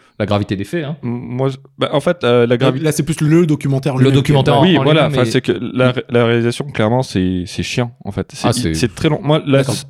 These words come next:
Speaker 2: euh, moi, j'ai trouvé qu'il y
Speaker 1: C'est
Speaker 2: avait
Speaker 1: long
Speaker 2: des,
Speaker 1: pour rien, quoi.
Speaker 2: en fait, j'ai trouvé qu'il y
Speaker 3: Ok.
Speaker 2: avait des passages intéressants. Pour moi, le début est intéressant, euh, sur l'approche, en fait, qu'il y a eu des familles, euh, par Michael Jackson. C'est-à-dire qu'en
Speaker 3: D'accord.
Speaker 2: gros, il t'explique, si c'est vrai, comment un prédateur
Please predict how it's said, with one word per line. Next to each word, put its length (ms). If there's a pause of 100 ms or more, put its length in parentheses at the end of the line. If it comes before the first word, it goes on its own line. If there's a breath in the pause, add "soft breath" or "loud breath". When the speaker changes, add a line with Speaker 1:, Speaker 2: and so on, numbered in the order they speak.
(120)
Speaker 2:
euh, 140
moi, 120
j'ai 100
trouvé 260
qu'il 100
y 60
Speaker 1:
C'est 120
Speaker 2:
avait 100
Speaker 1:
long 40
Speaker 2:
des, 80
Speaker 1:
pour 140
rien, 220
quoi. 120 (140)
Speaker 2:
en 60
fait, 120
j'ai 100
trouvé 180
qu'il 80
y 20
Speaker 3:
Ok. 40
Speaker 2:
avait 40
des 100
passages 340
intéressants. 580 (440 soft breath)
Pour 120
moi, 120
le 100
début 360
est 100
intéressant, 560 (640 soft breath)
euh, 540
sur 340
l'approche, 600
en 100
fait, 180
qu'il 160
y 40
a 20
eu 80
des 100
familles, 380 (840)
euh, 240
par 220
Michael 280
Jackson. 300 (640 soft breath)
C'est-à-dire 320
qu'en 200
Speaker 3:
D'accord. 160
Speaker 2:
gros, 140
il 100
t'explique, 580 (920)
si 180
c'est 120
vrai, 160
comment 380
un 60
prédateur 680